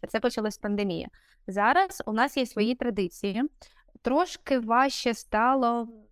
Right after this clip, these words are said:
працювати з відключеннями, але це тимчасово, поки нема оптоволокна. От на минулому тижні якраз ми посварились через те, тому що ми обидва були в біготні.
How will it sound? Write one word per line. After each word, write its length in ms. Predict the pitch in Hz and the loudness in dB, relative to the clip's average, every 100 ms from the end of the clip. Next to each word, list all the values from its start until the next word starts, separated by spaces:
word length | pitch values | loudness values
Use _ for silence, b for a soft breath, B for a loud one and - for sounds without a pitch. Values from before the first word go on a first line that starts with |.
| _ - | _ -4
працювати 840 | 233 226 - 220 240 269 247 220 | -4 -2 -2 0 4 4 2 -2
з 80 | 190 | -2
відключеннями, 840 | 220 - 262 359 - 247 226 208 | -4 0 0 0 0 2 2 2
але 100 | 214 | -2
це 160 | - 240 | -2 -2
тимчасово, 540 | 233 220 240 220 185 | -2 -4 -2 -2 -2
поки 220 | 196 - | -4 -2
нема 200 | 208 202 | -2 0
оптоволокна. 600 | 196 202 202 208 247 285 | -2 -2 0 -2 2 2
От 140 | 285 - | 2 0
на 80 | 208 | -2
минулому 480 | 214 226 214 208 | 0 0 -2 -2
тижні 320 | 208 254 277 233 | -2 -2 0 -2
якраз 340 | - 226 - | 0 -2 -2
ми 100 | 208 | -4
посварились 540 | 208 - 214 226 214 | -6 -2 0 0 0
через 240 | - 214 202 | -4 -6 0
те, 140 | 294 | 0
тому 200 | 240 214 | 0 -2
що 160 | 214 208 | -4 -4
ми 100 | 208 | -2
обидва 320 | 202 233 202 | 0 0 0
були 220 | 185 208 | -2 -2
в 120 | 202 | -2
біготні. 440 | 202 190 190 180 | -4 -4 -4 -6